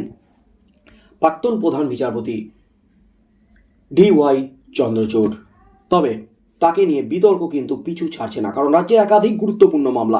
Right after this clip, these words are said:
আরজি কর মামলা, শিক্ষক নিয়োগ দুর্নীতিকাণ্ডের, ছাব্বিশ হাজার শিক্ষক শিক্ষিকা শিক্ষাকর্মী, এসএসসি চাকরি বাতিল মামলা,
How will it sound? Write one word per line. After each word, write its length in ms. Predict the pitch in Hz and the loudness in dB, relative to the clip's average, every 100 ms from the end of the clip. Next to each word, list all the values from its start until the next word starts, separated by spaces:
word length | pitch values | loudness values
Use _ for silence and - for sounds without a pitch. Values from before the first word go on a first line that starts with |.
| - | -2
আরজি 200 | 226 247 | -4 0
কর 140 | 208 147 | 2 2
মামলা, 240 | 127 127 127 | 0 -2 -4
শিক্ষক 300 | - 220 226 | -4 2 4
নিয়োগ 180 | 196 151 | 4 2
দুর্নীতিকাণ্ডের, 600 | 175 196 180 156 139 123 - - - - | 2 4 4 2 2 0 -2 -10 -18 -2
ছাব্বিশ 280 | 220 214 214 | 0 2 2
হাজার 220 | 175 160 | 4 2
শিক্ষক 280 | 185 175 170 165 | 0 0 -4 -4
শিক্ষিকা 360 | 151 156 151 | -6 -4 -4
শিক্ষাকর্মী, 600 | 139 135 143 131 127 123 113 | -6 -8 -6 -4 -2 -2 0
এসএসসি 400 | 185 190 226 - 156 | 4 6 6 2 -2
চাকরি 320 | - 175 175 226 | 0 -4 -4 0
বাতিল 260 | 214 151 | 2 4
মামলা, 300 | 127 113 113 | 2 2 0